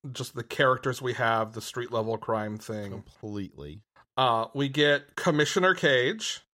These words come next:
Speaker 2: Mm-hmm.
Speaker 1: Whom Nighthawk warns, you know, "People, people are mad at you. You, you had better, uh, take care because you're not bulletproof," which,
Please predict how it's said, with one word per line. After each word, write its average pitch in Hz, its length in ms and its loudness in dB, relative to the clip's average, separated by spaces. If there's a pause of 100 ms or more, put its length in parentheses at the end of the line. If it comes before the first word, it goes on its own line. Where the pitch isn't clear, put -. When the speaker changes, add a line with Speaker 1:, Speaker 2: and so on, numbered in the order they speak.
Speaker 2:
Mm-hmm. 104 360 -8 (600)
Speaker 1:
Whom 143 500 0
Nighthawk 139 560 2
warns, 139 760 2
you 139 100 -10
know, 117 120 -10
"People, 139 640 -4 (880)
people 170 340 0
are 160 120 6
mad 175 260 6
at 143 120 2
you. 123 260 -2
You, 123 400 -6
you 127 180 -6
had 117 220 -4
better, 117 480 2 (640)
uh, 113 520 0 (240)
take 160 260 0
care 196 320 4
because 139 360 2
you're 139 100 4
not 131 240 2
bulletproof," 135 640 0
which, - 240 -8